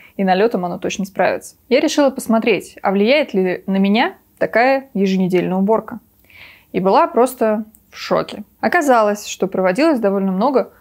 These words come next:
крупных исследований, которые показали, что очень многие средства бытовой химии, к которым мы все привыкли,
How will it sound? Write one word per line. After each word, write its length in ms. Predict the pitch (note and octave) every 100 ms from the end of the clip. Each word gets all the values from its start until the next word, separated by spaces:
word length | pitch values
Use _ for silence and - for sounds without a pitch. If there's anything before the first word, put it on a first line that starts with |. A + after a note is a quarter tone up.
| _ -
крупных 420 | A3+ B3 A#3 A#3
исследований, 720 | G#3+ - C4 F#3+ E3+ F2+ - _ _ _ _ _
которые 320 | G3 C#4 D#4+
показали, 540 | G#3 G3 G3+ C4+ D#4+ G#3
что 640 | - - G3+ F#3+ F3+ - _ _
очень 320 | A#3 B3 G#3+
многие 560 | G3 G#3 G#3+ F3 E3+ -
средства 420 | - G#3+ G#3+ G#3+
бытовой 360 | F3+ F3+ F#3 F3+
химии, 400 | - C#4+ E4 G#3+
к 60 | -
которым 340 | F#3 F#3+ F#3
мы 80 | F3+
все 160 | G3+
привыкли, 560 | F3+ F3 A#3 D4 G#3+